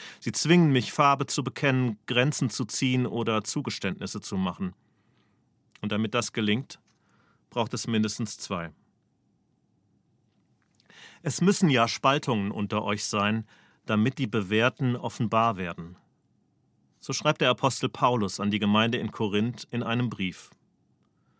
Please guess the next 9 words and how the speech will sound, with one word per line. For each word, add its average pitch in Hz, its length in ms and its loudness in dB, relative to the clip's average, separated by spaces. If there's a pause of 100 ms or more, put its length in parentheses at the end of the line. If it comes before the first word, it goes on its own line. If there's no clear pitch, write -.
(220)
Paulus 139 320 0
hat 160 120 0
den 143 280 -2
Brief 131 300 -4
auf 123 180 -4
Griechisch 123 420 -6
verfasst. - 600 -12 (1200)
Die 117 80 -10
Bewährten, 113 600 2